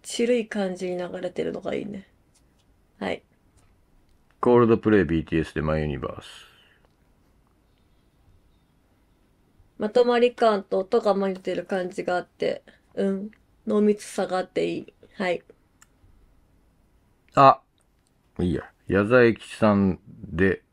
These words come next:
Speaker 2: 時間よ止まれセルフカバーリマスターテッド二千二十二です。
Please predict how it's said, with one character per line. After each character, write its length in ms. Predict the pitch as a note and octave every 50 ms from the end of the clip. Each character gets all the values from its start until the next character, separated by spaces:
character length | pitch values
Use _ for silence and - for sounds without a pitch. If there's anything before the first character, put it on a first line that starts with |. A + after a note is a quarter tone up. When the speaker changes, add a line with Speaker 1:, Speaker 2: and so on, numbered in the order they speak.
| _ -
Speaker 2:
時 160 | F2 F2+ F2
間 200 | G#2+ G#2+ G#2+ G#2
よ 100 | G2+ F#2
止 120 | E2+ G2+ F#2+
ま 120 | F#2 F#2
れ 100 | F2+ E2+
セ 120 | - F#2+
ル 80 | F#2 F2
フ 140 | E2+ - -
カ 100 | - F#2
バ 160 | D#2+ E2 D#2
ー 40 | D#2
リ 100 | D#2+ E2
マ 120 | E2+ E2+
ス 120 | D#2+ - -
タ 80 | E2+
ー 80 | E2 D#2
テ 100 | - E2+
ッ 80 | D2+ -
ド 100 | - D#2
二 120 | D#2+ E2
千 220 | D#2+ - F2 E2 E2
二 140 | D#2+ D2+
十 180 | D2 D2 C#2 C#2
二 140 | C#2 C#2 C2
で 120 | B1+ -
す。 80 | -